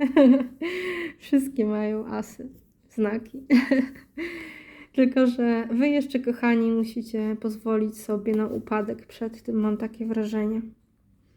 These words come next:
Na przyznanie się, że nie dam rady, nie wiem, co z tym zrobić. Rozkładam ręce,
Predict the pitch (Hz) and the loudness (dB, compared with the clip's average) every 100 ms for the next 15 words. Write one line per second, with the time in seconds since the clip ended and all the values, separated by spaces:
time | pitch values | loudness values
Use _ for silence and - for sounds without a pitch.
0 | _ - _ 254 226 220 220 220 220 220 | _ -20 _ 0 2 2 2 0 -2 -8
1 | - - 226 226 220 220 220 226 208 208 | -6 -2 0 2 2 2 0 -2 -2 -2
2 | 214 226 233 226 214 208 196 - - - | -4 0 2 4 2 -2 -4 -10 -16 -6
3 | 220 208 202 - - - 226 - - 254 | -4 -4 -6 -12 -16 -14 -10 -10 -10 -12
4 | - _ _ _ _ _ _ _ 240 220 | -20 _ _ _ _ _ _ _ -6 -4
5 | 226 220 214 214 214 208 208 - 220 | 0 2 2 2 0 -2 -4 -8 -10